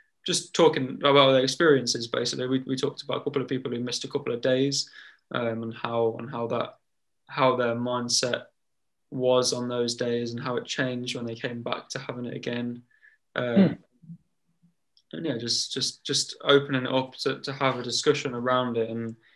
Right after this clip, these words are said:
Speaker 1: you know, it, it, we are trying to create a community, uh, but the point I'm trying to make is it's a community around what we're doing, but the challenge is it's on you, you know, like, it's,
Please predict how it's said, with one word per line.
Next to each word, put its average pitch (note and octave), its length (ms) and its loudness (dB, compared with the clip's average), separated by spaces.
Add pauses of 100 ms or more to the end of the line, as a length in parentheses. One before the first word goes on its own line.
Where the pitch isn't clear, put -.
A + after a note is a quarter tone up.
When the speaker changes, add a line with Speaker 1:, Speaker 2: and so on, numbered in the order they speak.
(720)
Speaker 1:
you C#3 120 -4
know, A2+ 180 -4
it, C3+ 100 -2
it, D#3 400 2
we D#3+ 140 6
are D#3+ 120 10
trying C#3 200 2
to B2+ 80 -4
create C3 180 2
a - 80 -8
community, A#2+ 580 0 (120)
uh, A#2 300 0
but A2 160 -6
the A2 40 -6
point C3+ 180 2
I'm B2 60 -4
trying B2 160 -2
to B2 60 -2
make B2 240 0
is - 400 -4
it's - 160 -6
a C3+ 60 -6
community C3+ 800 2 (720)
around B2 580 4
what A#2+ 160 -2
we're A#2 80 -2
doing, A#2 500 -2 (600)
but - 60 -6
the - 60 -2
challenge B2 460 2
is A#2 260 -6
it's - 120 -2
on B2+ 200 -2
you, A2 220 -6 (100)
you A#2+ 80 -12
know, A#2 120 -6
like, A2+ 180 -6
it's, - 280 -8